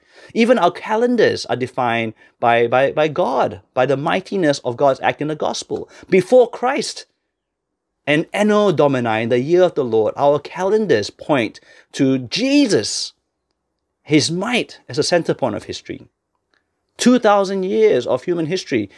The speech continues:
is so greatly shaped by Christianity in almost every part of the world. Everywhere you go, you will see hospitals and universities that were started by Christians.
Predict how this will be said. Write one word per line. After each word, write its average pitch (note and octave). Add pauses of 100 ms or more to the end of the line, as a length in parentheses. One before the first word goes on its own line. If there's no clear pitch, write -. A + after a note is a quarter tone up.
(140)
is D#3
so G#3+
greatly F#3
shaped C#3
by C3
Christianity C3+
in C3+
almost G#3
every G#3
part D#3+
of B2+
the A#2
world. G2 (580)
Everywhere E3+
you D#3
go, A#2+
you A#2+
will A#2+
see -
hospitals C3+ (220)
and D3
universities D#3+
that -
were D#3
started F3+
by D#3+
Christians. -